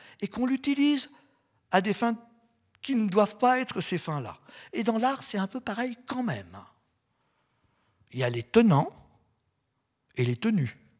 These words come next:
Les tenants de l'institution et les tenus par les tenants de l'institution.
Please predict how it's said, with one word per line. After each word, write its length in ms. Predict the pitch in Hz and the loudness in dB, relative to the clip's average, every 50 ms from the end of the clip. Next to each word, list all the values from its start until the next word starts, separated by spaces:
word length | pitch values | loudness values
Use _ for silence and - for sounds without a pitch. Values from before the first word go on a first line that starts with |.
| _ _ _ _ _ _ _ _ _ - | _ _ _ _ _ _ _ _ _ -12
Les 180 | - 120 123 117 | -6 -6 -6 -4
tenants 340 | - 160 160 147 160 156 | 0 0 0 2 0 0
de 60 | 139 131 | 0 -2
l'institution 640 | 127 113 - 120 110 - 110 104 - - 185 233 262 - _ _ _ _ _ _ _ _ _ _ _ _ _ - | -4 -4 -6 -8 -12 -12 -8 -6 -4 -4 -4 -6 -8 -10 _ _ _ _ _ _ _ _ _ _ _ _ _ -2
et 120 | 135 127 | -2 -2
les 120 | 117 117 | -2 -2
tenus 360 | - - 165 165 180 226 240 - | 0 0 2 2 2 0 -2 -2
par 140 | - - | -4 -4
les 120 | 175 180 170 | -4 -4 -4
tenants 240 | - 175 165 175 185 | -4 -2 -2 -2 -2
de 40 | |
l'institution. 540 | 175 156 - - 147 - - - - - - | -2 -4 -4 -6 -10 -12 -8 -8 -8 -8 -10